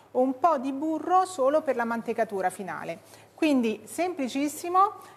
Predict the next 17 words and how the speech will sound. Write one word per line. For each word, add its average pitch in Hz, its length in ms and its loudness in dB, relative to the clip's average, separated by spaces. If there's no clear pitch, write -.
e, 277 300 2
eh, 214 460 2
soltanto 339 520 0
sentendo 269 580 0
con 247 140 -2
i 254 60 -2
polpastrelli 247 880 0
quando 240 440 0
il 240 160 -4
riso 226 440 -4
è 220 160 -4
un 220 180 -4
po', 240 400 4
eh, 190 520 0
caldo 220 840 -2
vuol 359 240 -2
dire 269 600 -2